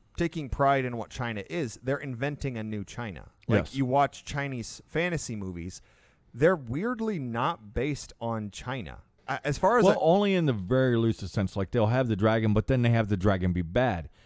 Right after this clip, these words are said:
Speaker 1: And they
Speaker 2: The
Speaker 1: don't make it right.
Speaker 2: Chinese, uh, mythology, the dragon is actually the hero.
Speaker 1: The dragon is, their dragons are gods, and they're not called dragons, they're called longs. Uh, that, that's the thing, people. Dragon, comparing European dragons to, uh,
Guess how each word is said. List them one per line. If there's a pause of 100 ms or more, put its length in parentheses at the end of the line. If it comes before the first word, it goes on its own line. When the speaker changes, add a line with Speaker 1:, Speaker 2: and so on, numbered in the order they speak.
Speaker 1:
And
they
Speaker 2:
The
Speaker 1:
don't
make
it
right.
Speaker 2:
Chinese,
uh,
mythology,
the
dragon
is
actually
the
hero.
Speaker 1:
The
dragon
is,
their
dragons
are
gods,
and
they're
not
called
dragons,
they're
called
longs. (600)
Uh,
that,
that's
the
thing,
people.
Dragon, (600)
comparing
European
dragons
to,
uh,